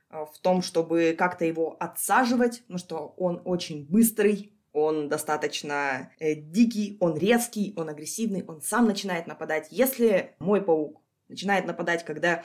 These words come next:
прям к нему лезть и рядом с ним копошиться, что-то убирать, тогда она остает сначала в защитную стойку и потом только атакует, то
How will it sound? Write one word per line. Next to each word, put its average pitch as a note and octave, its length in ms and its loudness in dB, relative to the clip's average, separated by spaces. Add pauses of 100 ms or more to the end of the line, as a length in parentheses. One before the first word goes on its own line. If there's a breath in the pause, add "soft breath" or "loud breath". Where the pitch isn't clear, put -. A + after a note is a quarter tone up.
(260 loud breath)
прям F3+ 180 2
к F3+ 120 -4
нему G3+ 180 6
лезть F#3 480 0 (240)
и F#3 60 -2
рядом F#3 220 4
с F#3 100 -4
ним F#3+ 160 0
копошиться, D3+ 540 -6
что-то - 300 -14
убирать, D3 360 -4 (320 soft breath)
тогда F#3+ 320 2
она G#3+ 140 2
остает G3+ 260 0
сначала F3 260 -4
в D#3+ 40 -10
защитную E3+ 380 -6
стойку E4 540 0 (260)
и A#3+ 60 -2
потом G#3 300 2
только D#3 220 -4
атакует, D3 480 -14 (200)
то A#3 640 6